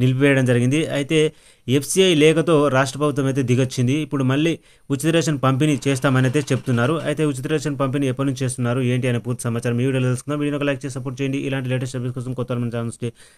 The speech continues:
సబ్స్క్రైబ్ చేసుకొని పక్కన ఉన్న బెల్ బటన్ కూడా యాక్టివేట్ చేసుకోండి. So ఫ్రెండ్స్, ఇక విషయంలోకి వెళ్ళినట్టయితే, ఆ, ఈ నెల నుంచే ఉచిత రేషన్ బియ్యం పంపిణీ. తెలంగాణ రాష్ట్రంలో ఈ నెల నుంచే డిసెంబర్ వరకు,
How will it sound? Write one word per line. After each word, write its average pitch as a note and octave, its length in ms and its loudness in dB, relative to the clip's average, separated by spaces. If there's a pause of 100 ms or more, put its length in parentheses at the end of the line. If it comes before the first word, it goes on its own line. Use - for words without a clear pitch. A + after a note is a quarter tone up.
(140)
సబ్స్క్రైబ్ E3 460 -4
చేసుకొని C#3 320 -2
పక్కన A#2+ 300 -6
ఉన్న A#2 160 -2
బెల్ A2 180 -4
బటన్ G#2+ 200 -6
కూడా A2 140 -6
యాక్టివేట్ G2+ 280 -8
చేసుకోండి. G2+ 340 -10 (460)
So C#3 80 0
ఫ్రెండ్స్, D#3+ 260 0
ఇక D3+ 100 -2
విషయంలోకి C#3+ 440 0
వెళ్ళినట్టయితే, C3 640 -2 (600)
ఆ, A#2+ 60 -4
ఈ D3+ 280 2
నెల F#3 180 4
నుంచే F3 380 2
ఉచిత C#3 360 -2
రేషన్ C#3+ 460 2
బియ్యం C3 300 0
పంపిణీ. A#2 480 -2 (560)
తెలంగాణ F3+ 300 2
రాష్ట్రంలో E3 600 0
ఈ C#3 140 0
నెల D#3 160 2
నుంచే D3+ 320 0
డిసెంబర్ C3 380 -2
వరకు, C3 460 -2